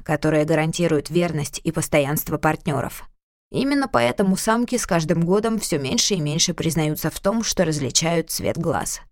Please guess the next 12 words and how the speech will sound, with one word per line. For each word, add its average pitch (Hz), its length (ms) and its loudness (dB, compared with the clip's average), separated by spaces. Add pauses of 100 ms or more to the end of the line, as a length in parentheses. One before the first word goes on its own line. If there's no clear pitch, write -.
(560)
Кому 208 320 0
хочется 180 500 0
быть 170 280 -2
вечно 170 380 0
привязанной 165 580 2
к - 80 -6
одному 175 300 2
мужчине, 160 560 -2 (220)
когда 160 320 2
вокруг 165 340 0
столько 175 440 2
других, 165 500 0